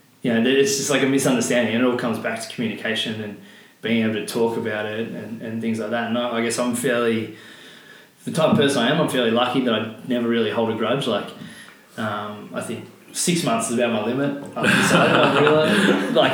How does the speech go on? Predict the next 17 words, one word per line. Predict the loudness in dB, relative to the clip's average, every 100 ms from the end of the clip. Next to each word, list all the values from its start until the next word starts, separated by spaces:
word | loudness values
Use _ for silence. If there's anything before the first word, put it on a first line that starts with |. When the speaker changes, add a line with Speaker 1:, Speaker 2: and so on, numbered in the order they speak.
| 2
Speaker 1:
I | 4
just | 4 4
don't, | 4 2 2
like, | -2 -2
Speaker 2:
We'll | 0 4
Speaker 1:
I |
just | 4
Speaker 2:
fact | 4
Speaker 1:
don't. | 4
Speaker 2:
check | 2 0
that. | 0 2
Speaker 1:
Yeah, | 6 6 6 6 6 6 6 6 6 4 4
Speaker 2:
<laughs> |
Speaker 1:
six | 4 6 6
months, | 6 4 2 4
maybe | 4 4
seven. | 4 4 2 0